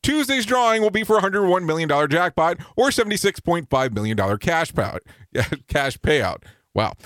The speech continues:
No winner for Saturday night's Powerball drawing. Wednesday's night drawing for it will be for a hundred fifty million dollar jackpot or a hundred fourteen million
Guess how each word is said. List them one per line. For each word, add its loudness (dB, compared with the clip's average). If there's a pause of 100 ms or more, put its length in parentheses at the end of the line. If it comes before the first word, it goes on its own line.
(320)
No 0
winner 2
for 0
Saturday 2
night's -2
Powerball 2
drawing. 2 (420)
Wednesday's 0
night 0
drawing 2
for 2
it 2
will -6
be -2
for 2
a 4
hundred -4
fifty -4
million -2
dollar 2
jackpot 0
or 4
a 2
hundred -4
fourteen 0
million -2